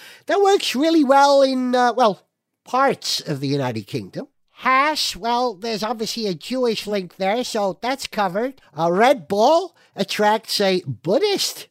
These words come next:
fan base, would you believe? Uh, this is, uh, explained as because of the Japanese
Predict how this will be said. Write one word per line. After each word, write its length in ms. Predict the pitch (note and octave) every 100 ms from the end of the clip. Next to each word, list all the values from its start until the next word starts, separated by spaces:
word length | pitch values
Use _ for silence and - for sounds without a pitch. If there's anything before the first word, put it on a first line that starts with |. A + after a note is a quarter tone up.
| _
fan 400 | - F#3 A3 C#4+
base, 320 | D4 F3+ -
would 120 | E3+
you 120 | D#3
believe? 340 | C#3+ C3+ A#2 -
Uh, 200 | F#3 E3
this 240 | E3 C#4+ D4+
is, 200 | B3+ A#3+
uh, 140 | B3 - - - -
explained 520 | A3 - C4+ C#4+ C#4
as 100 | B3+
because 340 | C4 B3 C4+
of 120 | C4 B3
the 200 | B3 A#3+
Japanese 500 | - D4+ D#4+ C4 A3